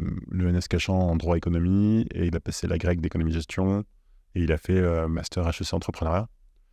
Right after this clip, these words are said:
Et Mathieu Hartel, il avait fait l'X, euh, le corps des ponts, il avait bossé au cabinet de Cédric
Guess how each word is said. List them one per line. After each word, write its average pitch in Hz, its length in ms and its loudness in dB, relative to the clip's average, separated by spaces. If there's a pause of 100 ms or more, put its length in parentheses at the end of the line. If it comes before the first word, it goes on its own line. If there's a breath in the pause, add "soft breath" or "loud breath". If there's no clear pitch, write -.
(340)
Et 92 80 -2
Mathieu 90 280 0
Hartel, 98 300 0
il 87 100 2
avait 82 140 2
fait 80 800 -2
l'X, 98 560 -2
euh, 82 320 2
le 80 100 -2
corps 107 200 0
des 92 100 4
ponts, 104 420 2
il 92 80 2
avait 80 100 2
bossé 80 280 -2
au - 20 2
cabinet 92 280 2
de - 40 -2
Cédric 87 260 0